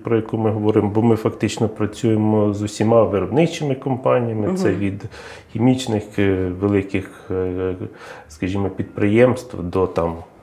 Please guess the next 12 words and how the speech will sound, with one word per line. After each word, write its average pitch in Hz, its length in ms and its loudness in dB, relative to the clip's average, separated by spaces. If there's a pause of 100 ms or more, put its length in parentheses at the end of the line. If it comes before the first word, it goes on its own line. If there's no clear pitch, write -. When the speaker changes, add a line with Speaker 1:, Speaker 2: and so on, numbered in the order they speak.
(100)
Speaker 1:
підприємств - 440 -4
харчової 135 540 4
промисловості. 110 720 0
Ну, 151 120 6
тобто, 120 480 0 (380)
от 160 340 2
більше 143 380 4
залежить 120 580 4
від 117 180 -2
цього, 87 340 0
як 90 200 -4 (200)
є, 101 380 -4